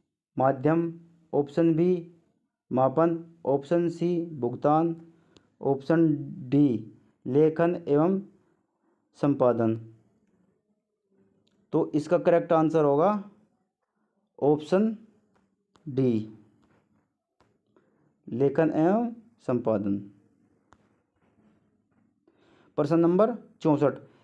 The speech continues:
किस धातु का मुद्रा के रूप में सर्वाधिक प्रयोग हुआ है?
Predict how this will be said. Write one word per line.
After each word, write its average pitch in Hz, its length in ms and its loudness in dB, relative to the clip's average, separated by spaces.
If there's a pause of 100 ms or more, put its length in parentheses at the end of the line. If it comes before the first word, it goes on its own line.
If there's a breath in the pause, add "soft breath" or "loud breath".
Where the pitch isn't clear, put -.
(200 soft breath)
किस 226 220 0
धातु 151 360 2
का 151 180 4 (880)
मुद्रा 165 360 2
के 196 160 2
रूप 165 240 -2
में 160 300 2
सर्वाधिक 160 640 2
प्रयोग 170 380 2
हुआ 143 300 2
है? 123 180 0